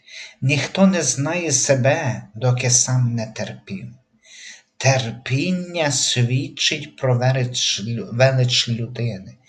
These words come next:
яку Бог обдарував правом вибирати.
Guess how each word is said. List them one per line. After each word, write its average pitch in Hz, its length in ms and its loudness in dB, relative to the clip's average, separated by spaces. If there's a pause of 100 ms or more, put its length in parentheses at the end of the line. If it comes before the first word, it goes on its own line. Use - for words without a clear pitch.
(440)
яку 123 360 4
Бог 127 720 -2
обдарував 120 1040 2
правом 120 540 0
вибирати. 104 800 -6